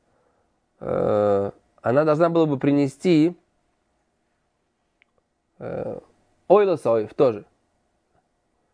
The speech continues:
Говорит, Гемара, ну что, а если он рубит? Если он отменяет изначально, то что, чем помогает? Она должна, э, не приносить и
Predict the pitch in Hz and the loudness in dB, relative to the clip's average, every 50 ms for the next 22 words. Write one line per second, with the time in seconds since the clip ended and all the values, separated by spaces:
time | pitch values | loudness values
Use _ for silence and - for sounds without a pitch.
0 | _ _ _ _ _ _ _ _ _ - 110 107 120 127 131 135 127 123 117 113 | _ _ _ _ _ _ _ _ _ -10 -10 -6 0 2 2 2 2 0 -2 -2
1 | - 120 - 120 120 123 - 147 147 147 143 135 113 110 123 123 - _ _ _ | -2 -2 0 0 0 4 4 4 4 4 2 2 0 0 -4 -4 -6 _ _ _
2 | _ _ - - 135 147 160 160 190 185 180 175 165 160 - 151 147 - 170 165 | _ _ -4 0 2 2 4 4 4 4 4 4 2 0 -2 -4 -2 0 2 2
3 | 170 165 156 151 - 147 143 151 139 127 - 123 110 107 110 107 - 117 113 - | 4 2 2 0 0 0 2 2 0 2 2 0 2 2 0 -4 -6 -6 -6 -2
4 | 123 113 113 - - 131 127 139 127 139 147 143 110 98 - _ - - - - | -2 -2 0 0 0 0 2 2 2 2 2 0 -2 -4 -6 _ -20 -16 -8 -6
5 | 127 117 117 120 123 131 127 120 - _ _ _ _ _ _ _ _ _ _ - | -2 0 0 2 4 2 2 2 0 _ _ _ _ _ _ _ _ _ _ -14
6 | - - 95 101 101 98 98 95 95 95 95 92 - - - _ _ _ - - | -10 -6 -4 -4 -2 -2 -2 -2 -2 -2 -2 -4 -6 -10 -14 _ _ _ -2 0
7 | 139 131 127 139 139 147 143 143 - 185 175 - - - - 170 165 156 151 143 | 0 0 2 2 2 2 2 0 0 -2 -4 -4 -4 -2 0 2 2 2 2 0